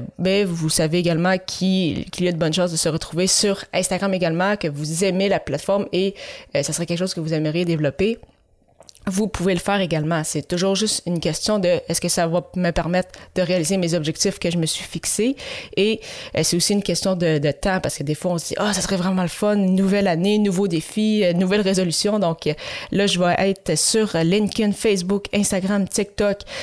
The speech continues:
Euh, puis là, après ça, on est parti. Euh, on crée énormément de, de contenu pour le premier mois et par la suite, eh bien,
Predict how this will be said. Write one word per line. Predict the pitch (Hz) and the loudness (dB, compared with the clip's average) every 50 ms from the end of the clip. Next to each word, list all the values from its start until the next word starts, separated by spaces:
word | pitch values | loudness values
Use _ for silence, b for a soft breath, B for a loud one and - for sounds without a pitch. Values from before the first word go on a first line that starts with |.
| B B B B - | B B B B 0
Euh, | 151 135 135 | 2 2 2
puis | 139 - - | 0 0 -2
là, | 180 170 | -2 0
après | 160 175 | 0 0
ça, | - 185 | 0 2
on | 175 180 170 165 160 160 170 | 2 2 4 4 4 4 2
est | 185 | 2
parti. | 180 - 180 - - - - - 226 226 226 226 B B B B B B | 2 0 -2 -2 -2 -2 0 2 2 2 0 0 B B B B B B
Euh, | - 175 | 0 2
on | 175 160 | 2 2
crée | - - - 196 196 185 | 0 0 0 0 2 2
énormément | 185 196 185 170 190 190 202 208 208 | 4 2 2 2 2 2 2 2 2
de, | 190 185 175 | 2 2 2
de | 170 170 175 | 2 2 0
contenu | - 170 - - 196 | 0 0 0 0 -2
pour | 185 180 | 0 0
le | 175 160 | 0 -2
premier | - - 190 180 175 165 | 0 0 0 0 2 2
mois | 170 180 190 226 240 - | 2 2 2 2 2 2
et | - 190 202 214 | 2 2 2 2
par | - 175 165 175 | 0 0 0 0
la | 170 156 | 0 0
suite, | - - - 202 208 208 - 175 | 0 0 2 2 0 0 0 0
eh | 156 | 0
bien, | 147 165 180 190 | 2 2 2 0